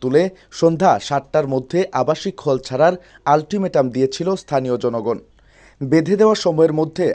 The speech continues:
আবাসিক হলগুলো ছেড়ে চলে গেছেন শিক্ষার্থীরা।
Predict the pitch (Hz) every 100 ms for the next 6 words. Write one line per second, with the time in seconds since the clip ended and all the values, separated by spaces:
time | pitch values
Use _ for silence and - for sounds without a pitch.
0 | - 123 160 - - 139 135 127 175 190
1 | - 175 196 190 123 120 117 175 180 190
2 | - _ - 175 - 143 - 131 120